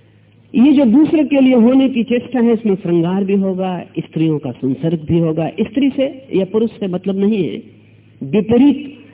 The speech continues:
यौन से, विपरीत यौन के पास रहने की आकांक्षा होगी,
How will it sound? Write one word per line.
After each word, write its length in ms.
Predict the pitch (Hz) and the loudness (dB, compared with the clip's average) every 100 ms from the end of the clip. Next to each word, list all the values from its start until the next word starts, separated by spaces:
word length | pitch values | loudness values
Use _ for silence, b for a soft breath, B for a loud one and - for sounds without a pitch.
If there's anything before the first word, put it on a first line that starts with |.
| 151 | -2
यौन 380 | 160 175 185 | 2 2 2
से, 260 | 165 - 107 - - _ _ _ _ _ _ _ _ - _ _ _ _ _ _ _ B B 160 | 0 -4 -10 -14 -20 _ _ _ _ _ _ _ _ -20 _ _ _ _ _ _ _ B B 0
विपरीत 480 | 247 220 320 285 | 0 4 4 4
यौन 400 | 240 202 233 269 269 | 4 6 6 4 2
के 140 | 226 | 0
पास 360 | - - 220 208 180 | -2 -4 -2 -2 0
रहने 280 | 185 196 | 2 2
की 180 | 190 180 - | 2 -2 -4
आकांक्षा 520 | 156 156 156 165 - 110 | -8 -2 0 0 -4 -10
होगी, 380 | 110 98 - | -8 -10 -14